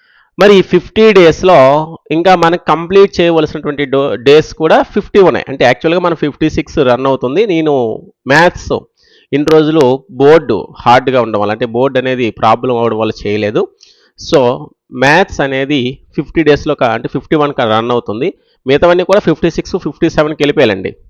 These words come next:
ఓకేనా? డేస్కి. So, మీకు అనుకున్నట్టుగానే టెన్ డేస్ ముందుగానే, హండ్రెడ్ డేస్ ప్లాన్ పక్కాగా అయిపోతుంది.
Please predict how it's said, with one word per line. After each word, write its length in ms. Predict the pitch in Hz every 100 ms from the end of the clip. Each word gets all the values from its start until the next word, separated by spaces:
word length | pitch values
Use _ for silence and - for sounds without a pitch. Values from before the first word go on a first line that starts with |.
| _ 123
ఓకేనా? 220 | 156 143
డేస్కి. 500 | 117 131 - 101 98 _ _ - -
So, 120 | 143
మీకు 160 | 131 107
అనుకున్నట్టుగానే 720 | 113 147 151 151 143 143 180
టెన్ 340 | 214 - 139 139
డేస్ 240 | 147 135
ముందుగానే, 380 | 135 147 151 175
హండ్రెడ్ 340 | 147 139 143
డేస్ 220 | 143 147 -
ప్లాన్ 240 | 143 143 139
పక్కాగా 280 | 131 - 147
అయిపోతుంది. 480 | 131 - 107 92